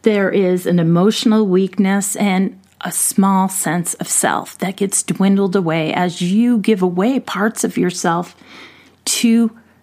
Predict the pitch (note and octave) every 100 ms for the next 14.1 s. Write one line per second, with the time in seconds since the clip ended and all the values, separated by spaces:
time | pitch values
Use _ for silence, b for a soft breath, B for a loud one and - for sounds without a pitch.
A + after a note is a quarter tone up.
0 | b b _ G#3 - - F3+ E3 - -
1 | _ - G3+ F#3 D#3+ - - - - -
2 | - - b b F#3+ F3 - G3+ G3 F#3+
3 | F3+ F3+ - F#3 G3+ G3+ F3+ G3+ - A3+
4 | A3+ G#3+ - G3+ F#3+ - F#3 E3+ F3+ G3
5 | D#4 - - - - _ _ _ _ _
6 | - E3 - A#3 - - A#3 A3 F3+ E3+
7 | F3+ F#3 G#3 - E3 F3 A#3 A#3 B B
8 | B B3+ C4 - - - C#4 C#4+ A#3 E3+
9 | G3+ B3+ A#3+ A3+ A#3+ - F#3+ B3+ G3+ F#3
10 | - - - F#3 B B B B _ -
11 | - _ _ _ - C#4 B3 B3+ - A3+
12 | A#3+ B3 - F#3+ G3 B3 C4+ A#3+ A#3 A3
13 | G3 E3+ D#3+ - - F#3 - F3+ F3+ F3+
14 | -